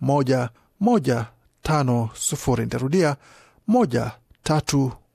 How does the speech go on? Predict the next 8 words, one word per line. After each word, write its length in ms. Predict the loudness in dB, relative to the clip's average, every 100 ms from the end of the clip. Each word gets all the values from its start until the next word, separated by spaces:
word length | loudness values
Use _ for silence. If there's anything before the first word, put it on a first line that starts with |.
| -2
moja 420 | 0 0 -2 -6 -10 -4
moja 480 | 0 2 2 0 -2 -8 _ -2
tano 460 | 0 2 2 0 -4
sufuri. 680 | -8 -8 -2 -2 -2 -8 -14 -20 -20 -10 -2
Birokia 640 | 0 0 2 2 2 0 -2
ana 140 | 0
maelezo 380 | 2 2 0 0
zaidi. 460 | 0 0 -2 -10